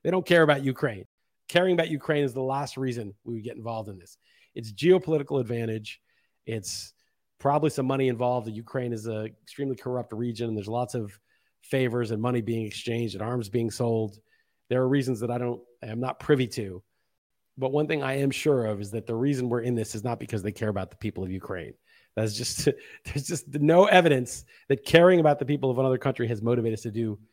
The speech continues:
virtually anything in our history, and certainly not national security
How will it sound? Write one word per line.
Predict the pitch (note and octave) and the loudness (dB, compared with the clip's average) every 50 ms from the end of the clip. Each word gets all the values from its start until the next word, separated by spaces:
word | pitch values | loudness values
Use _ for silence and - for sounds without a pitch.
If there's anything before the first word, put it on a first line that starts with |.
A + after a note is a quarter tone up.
| _ _ _ _ _ - | _ _ _ _ _ -16
virtually | G2+ G2+ G#2 A#2 D3 E3+ - - D#3+ C#3+ C#3 A#2+ | -12 -4 2 4 4 4 4 2 0 0 0 0
anything | A#2+ C3+ D3 C#3 - - G2+ E2+ D#2 - - _ _ _ _ _ _ _ _ - | 2 2 2 2 2 -2 -8 -10 -10 -14 -16 _ _ _ _ _ _ _ _ -4
in | - A#2 A#2 | -2 -2 0
our | A2+ A2 | 0 0
history, | B2+ A2+ - - G#2 G#2+ | -2 -2 -2 -4 -4 -4
and | G#2+ - | -4 2
certainly | - F#3+ G#3 A3+ - D#3 | 6 6 6 6 6 2
not | C3 B2+ B2 - _ _ _ _ _ | 0 0 -2 -6 _ _ _ _ _
national | - B2+ B2 A#2+ - - G#2+ | -10 -10 -10 -10 -10 -12 -14
security | - - - - C#3+ C3+ B2 A#2+ A2+ G#2 F#2+ | -16 -8 -2 0 0 0 0 0 -2 -4 -6